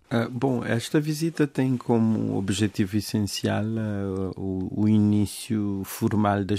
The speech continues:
negociações, eh, para a assinatura de uma concordata entre Cabo Verde e Santa Sé.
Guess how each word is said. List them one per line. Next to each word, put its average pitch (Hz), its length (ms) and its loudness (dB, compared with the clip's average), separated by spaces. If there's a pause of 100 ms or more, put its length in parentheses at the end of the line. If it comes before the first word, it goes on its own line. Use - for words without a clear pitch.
negociações, 101 960 -2 (720)
eh, 104 240 0
para 107 580 0
a 110 60 2
assinatura 107 680 0
de 104 120 0
uma 107 120 2
concordata 101 920 -2
entre 92 420 -6
Cabo 92 300 -4
Verde 92 680 -2
e 98 440 0
Santa 101 400 -2
Sé. 117 320 -4